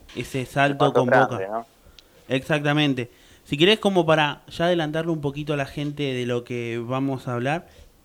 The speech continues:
Speaker 1: el primer partido de Bianchi como local, en el, obviamente en ámbito nacional, comenzó de forma oficial el nueve de agosto de mil novecientos noventa y ocho, visitando a Ferro y obteniendo la victoria cuatro a dos.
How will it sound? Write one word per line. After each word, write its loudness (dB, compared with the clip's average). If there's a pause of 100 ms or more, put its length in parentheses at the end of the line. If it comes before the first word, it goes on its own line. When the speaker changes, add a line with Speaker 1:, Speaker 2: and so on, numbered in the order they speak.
(120)
Speaker 1:
el 0
primer 2
partido 0
de 2
Bianchi -2 (160)
como 2
local, 0 (540)
en 0
el, -2 (240)
obviamente 0
en -2
ámbito -2
nacional, -4 (300)
comenzó 2
de 4
forma 0
oficial -2 (120)
el 0
nueve 2
de 2
agosto 2
de 4
mil 2
novecientos -2
noventa -4
y -4
ocho, -8 (240)
visitando 0
a 0
Ferro -2
y 2
obteniendo 0
la 2
victoria -2 (140)
cuatro 0 (340)
a -4
dos. -2